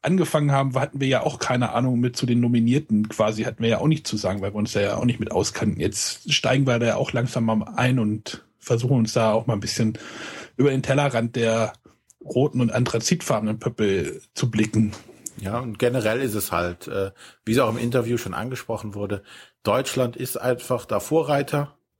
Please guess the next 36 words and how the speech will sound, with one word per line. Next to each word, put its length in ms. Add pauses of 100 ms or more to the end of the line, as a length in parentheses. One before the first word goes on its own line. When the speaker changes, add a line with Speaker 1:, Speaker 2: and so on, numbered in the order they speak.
(540)
Speaker 2:
Auch 280
wenn 120
du 220
auch 160
bei 180
Board 240
Game 180
Geek 200
mal 100
guckst, 500 (220)
da 120
findest 360
du 80
kaum 280
was, 200
auch 180
jetzt 140
hier 160
zu, 340 (560)
zu 400
Spinderella 800
oder 140
sonstiges. 720 (340)
Da 120
ist 100
einfach 320
wenig 320
Info 260
auch 120
zu 120
finden. 480 (720)
Speaker 1:
Gibt's 260
eigentlich 400
amerikanische 600
Verlage, 500
die 480